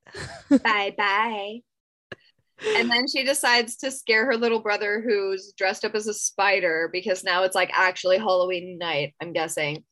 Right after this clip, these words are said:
Speaker 1: Yes.
Speaker 2: And she scares him and he's like, "Take it off,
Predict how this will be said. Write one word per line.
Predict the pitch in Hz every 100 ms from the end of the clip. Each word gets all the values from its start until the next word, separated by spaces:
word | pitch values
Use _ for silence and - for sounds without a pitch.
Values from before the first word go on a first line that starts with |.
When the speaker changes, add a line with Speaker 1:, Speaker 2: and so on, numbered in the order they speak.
| _ _
Speaker 1:
Yes. | 185 - -
Speaker 2:
And | 240 220 208 208 247 _ _ _ _ _ _
she | - - 247 240 233 226 220 - _ _ _ _ _
scares | 247 - 240 240 269
him | 277
and |
he's | 349 392
like, | 453 427
"Take | - 622 640 622
it |
off, | 554 622 539 539